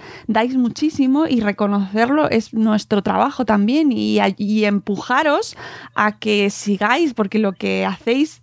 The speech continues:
cuenta y ayuda a mucha gente. Entonces, ver que eso se va manteniendo, que tú lo vas a, eh, lo vas usando, que vas usando esa energía y que sigues trabajando y que, que no paras, pues a mí me da mucha alegría.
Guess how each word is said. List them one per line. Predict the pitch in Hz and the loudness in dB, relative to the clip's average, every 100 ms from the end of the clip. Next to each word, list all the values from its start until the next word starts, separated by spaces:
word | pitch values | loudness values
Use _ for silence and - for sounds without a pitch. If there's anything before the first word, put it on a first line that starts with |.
| _ | _
cuenta | 226 233 233 208 185 | -2 0 2 0 -2
y | - 214 | 0 0
ayuda | 190 220 233 | 2 2 2
a | |
mucha | 214 208 | 2 0
gente. | 196 202 196 | 0 0 2
Entonces, | 185 185 254 269 208 | 0 2 0 0 0
ver | 262 311 196 - - - - - - - - _ | 0 0 -2 -8 -16 -16 -18 -20 -18 -20 -20 _
que | - 226 220 220 226 | 0 2 4 2 2
eso | 269 294 254 208 | 2 2 0 0
se | 226 | 0
va | 214 240 | 0 2
manteniendo, | 330 311 226 240 277 233 | 0 0 2 2 2 0
que | 196 196 | -2 -2
tú | 254 | 0
lo | 294 277 | 0 2
vas | 302 320 | -2 -2
a, | 247 - | -2 0
eh, | 226 220 | 0 2
lo | 214 214 | 2 2
vas | 220 262 | 0 0
usando, | 269 269 277 277 226 | 0 2 2 2 2
que | 208 214 | 0 0
vas | 226 247 | 0 -2
usando | 247 269 262 | 0 2 2
esa | 269 | 2
energía | 254 226 233 277 277 233 220 | 2 2 0 0 2 2 0
y | 233 | 0
que | - | -2
sigues | - 294 277 214 - | 0 0 2 0 0
trabajando | 226 202 202 233 262 254 269 466 - - - - | 0 0 0 0 2 2 0 -4 -16 -18 -18 -4
y | 240 | -2
que, | 214 202 208 | 0 0 -2
que | 208 196 190 190 | -2 -2 2 2
no | 220 240 | 2 0
paras, | 247 247 233 320 440 - - | 0 2 2 0 -4 -14 -2
pues | 208 196 - - | -2 -2 -6 -8
a | 196 | -2
mí | 196 233 285 - _ _ - | 2 2 0 -4 _ _ -4
me | 208 202 202 208 214 | 0 2 2 2 0
da | 214 208 _ | -2 -6 _
mucha | 202 208 277 349 277 | -4 0 2 0 0
alegría. | 226 202 208 226 320 | -2 0 0 2 0